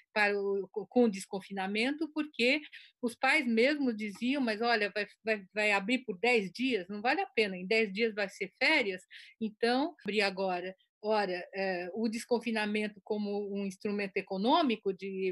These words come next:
vo-, volta à normalidade econômica, et cetera, e incluía a escola, incluía também que os pais pudessem voltar ao trabalho presencial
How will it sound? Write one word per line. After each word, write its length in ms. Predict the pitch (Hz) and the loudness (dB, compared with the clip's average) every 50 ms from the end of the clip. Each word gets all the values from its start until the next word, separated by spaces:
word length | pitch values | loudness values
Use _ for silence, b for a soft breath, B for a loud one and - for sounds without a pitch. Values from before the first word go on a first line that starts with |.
| 175 170 | -2 -2
vo-, 280 | 185 190 208 208 175 | -2 -2 -2 -2 0
volta 560 | 160 190 214 247 254 247 240 - 208 185 180 | 2 4 4 6 4 4 0 -2 -2 -2 -2
à 40 | 180 180 | -2 -4
normalidade 880 | 190 180 180 180 180 175 180 165 165 190 208 226 240 240 233 208 - 202 | -6 -6 -6 -6 -6 -8 -8 -8 -2 0 2 2 4 2 2 0 -4 -8
econômica, 760 | - - 180 185 190 214 233 240 240 226 214 196 - - | -12 -12 -14 -10 -6 -4 -2 -2 -2 -2 -4 -6 -8 -10
et 80 | 180 - | -12 -6
cetera, 400 | - - 247 277 311 302 302 214 - B B B B B | -2 0 2 2 2 0 -4 -10 -16 B B B B B
e 340 | 233 240 233 214 220 - 254 | -2 -2 -2 -2 -4 0 0
incluía 640 | 233 233 - 226 220 247 302 339 311 240 190 180 170 _ - | 0 0 0 2 4 6 6 6 6 4 4 2 -2 _ -8
a 60 | 185 185 | -8 -8
escola, 500 | 175 - - - 165 151 143 143 147 151 | -8 -6 -4 -4 -2 -2 -4 -8 -12 -8
incluía 560 | 190 202 190 - 214 196 208 233 262 294 269 254 | -8 -8 -8 -8 -6 -2 0 2 4 4 2 2
também 460 | 262 202 196 196 202 269 311 349 311 B B B B - | 0 -4 -4 0 2 2 2 2 -2 B B B B -6
que 80 | 233 | -6
os 100 | 214 - | -6 -4
pais 320 | - - 226 240 269 302 302 302 | -2 0 2 2 2 2 -2 -4
pudessem 640 | - 262 214 202 214 226 240 240 - - 294 285 247 | -8 -6 -2 2 2 2 2 0 -2 -2 -2 0 2
voltar 520 | 233 220 214 208 - - 202 208 220 214 | 0 0 -2 -2 -2 0 0 2 2 0
ao 100 | 202 185 | -2 -4
trabalho 640 | - - 190 185 180 190 202 208 220 233 240 262 254 - | -6 -6 -6 -2 0 0 0 2 0 0 0 -2 -4 -2
presencial 840 | - 202 196 190 196 190 190 - - 226 220 220 233 262 330 359 | 0 0 0 0 -2 -6 -6 -4 -2 0 2 4 4 4 2 0